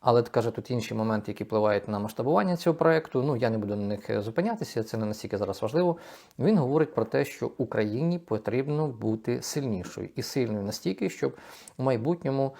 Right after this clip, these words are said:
чинити спротив російській агресії, тому що Росія точно нам довго другом не буде. Погоджуюсь на сто відсотків. Говорити, що в перспективі через десять, двадцять чи тридцять років у нас буде якась там велика дружба з росіянами,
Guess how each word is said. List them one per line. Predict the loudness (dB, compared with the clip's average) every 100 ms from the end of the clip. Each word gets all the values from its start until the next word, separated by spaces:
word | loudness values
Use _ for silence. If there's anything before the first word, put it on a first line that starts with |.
| -20 -4
чинити | 0 2 0
спротив | -4 2 2 2 -2 -2
російській | 0 0 -2 -2
агресії, | 0 2 2 -2
тому | -4 -4 -4
що | -2
Росія | -4 -2 0 0
точно | 0 -4 -4
нам | -4
довго | -2 -2 -2
другом | -4 -4 -6
не | -8
буде. | -8 -12 -16 -20 -20 2
Погоджуюсь | 4 4 4 0 0
на | -4
сто | 0 -2
відсотків. | -2 -6 -12 -16 -20 _ -12
Говорити, | -4 0 0 0
що | -6 -4
в |
перспективі | -4 -4 -2 0 0
через | 0 -2
десять, | 0 0 0
двадцять | 2 0 0 -6
чи |
тридцять | -4 -4 -2
років | -4 -2 -4
у |
нас | -2 -2
буде | -2 0
якась | 0 0 -2
там | -4 -2
велика | -2 -2
дружба | -4 -2 -2 -2
з |
росіянами, | -4 -4 -2 0 -2